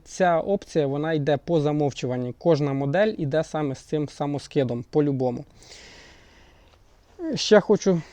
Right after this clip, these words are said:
сказати один момент. Ось вилка. Ця вилка не на сім контактів, це ось на ній надітий перехідник на сім контактів. Ось тут у нас, получається, на тринадцять контактів.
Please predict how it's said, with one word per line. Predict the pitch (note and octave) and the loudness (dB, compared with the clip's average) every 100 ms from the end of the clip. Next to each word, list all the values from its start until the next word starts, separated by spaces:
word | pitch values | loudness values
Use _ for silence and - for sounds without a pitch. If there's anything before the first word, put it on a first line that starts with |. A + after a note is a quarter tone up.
| - - | -20 -20
сказати | - - D#3+ F#3+ G3 F#3 D3+ - - _ _ _ _ _ _ _ _ - - - - | -10 -2 0 2 2 -2 -4 -14 -20 _ _ _ _ _ _ _ _ -20 -20 -20 -4
один | E3 E3+ F3+ | 2 4 4
момент. | F#3+ A3 B3 - _ _ - - - - _ - _ - | 2 0 -4 -8 _ _ -20 -20 -20 -20 _ -20 _ 0
Ось | G3 - | 2 4
вилка. | F3 D3 D3 | 6 6 4
Ця | B2+ G3 | 2 4
вилка | F#3+ A#3 - D#3+ C#3 | 6 4 4 0 2
не | F3 | 2
на | F3+ | 2
сім | F3 A3+ | 2 0
контактів, | G3 D#3 C#3+ C3+ D3+ C3 - | 2 2 2 0 -2 -4 -6
це | - F3 | 0 2
ось | E3 - - - | 2 -2 -18 -10
на | A#3+ F3 F3 | -2 2 2
ній | F#3+ | 2
надітий | F3+ E3 F3 E3 | 2 2 2 0
перехідник | C#3+ D#3 D#3+ - D#3 D3+ - - - - | 2 2 2 2 2 2 -2 -14 -20 -8
на | D#3 C#3+ | -4 -2
сім | E3 D3 | 0 0
контактів. | C#3+ C3 C3+ - C3+ | -2 0 -2 0 -2
Ось | C#3+ - | -2 -4
тут | - G3+ - | -4 -2 -2
у | |
нас, | C#3 - - | -4 -4 -8
получається, | D#3 C#3+ - D#3+ D3+ - | -2 -2 0 0 0 -2
на | C#3+ D#3 | -4 -4
тринадцять | - D3+ D3 - | -4 -4 -6 -10
контактів. | - B2+ - B2+ - | -8 -4 -2 -4 -8